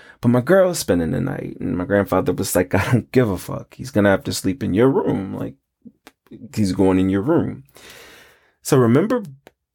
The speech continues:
going to bed, and at first, they were in the bed already, and my uncle was like, "Yo, you just sleep your ass on the floor." And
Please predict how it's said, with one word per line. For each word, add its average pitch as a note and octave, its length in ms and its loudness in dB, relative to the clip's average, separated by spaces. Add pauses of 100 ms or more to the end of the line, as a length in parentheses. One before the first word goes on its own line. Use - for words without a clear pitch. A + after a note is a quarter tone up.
(160)
going E3 680 2 (340)
to G#2 200 -2 (720)
bed, - 560 -2 (640)
and A2 140 2
at - 180 -8 (180)
first, D#3 720 -2 (480)
they A#2+ 220 2
were C#3+ 160 2
in A2+ 180 2
the G#2 80 2
bed F2 240 0
already, - 560 -6
and G#2 380 0 (640)
my G2 1200 0 (880)
uncle G2 960 -2
was F#2+ 320 -8
like, F2 280 -4
"Yo, F2 640 0
you G3+ 340 -4
just D3 180 -4
sleep - 260 -2
your G2+ 200 4
ass F2+ 280 0
on E2+ 120 -4
the C3+ 60 -6
floor." F#2+ 580 -2
And G2 200 0